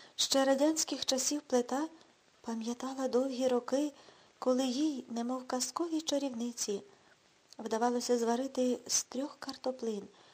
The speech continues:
однієї цибулини, шматка капусти і приправи з материнської любові борщ для Дмитрика.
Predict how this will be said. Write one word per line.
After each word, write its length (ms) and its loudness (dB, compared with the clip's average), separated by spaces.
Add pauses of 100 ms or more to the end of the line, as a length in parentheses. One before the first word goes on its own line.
(220)
однієї 580 -2
цибулини, 760 -4 (440)
шматка 500 -4
капусти 520 -2
і 120 -2
приправи 840 0
з 120 -6
материнської 840 0
любові 520 2 (580)
борщ 640 -4
для 200 -6
Дмитрика. 640 -10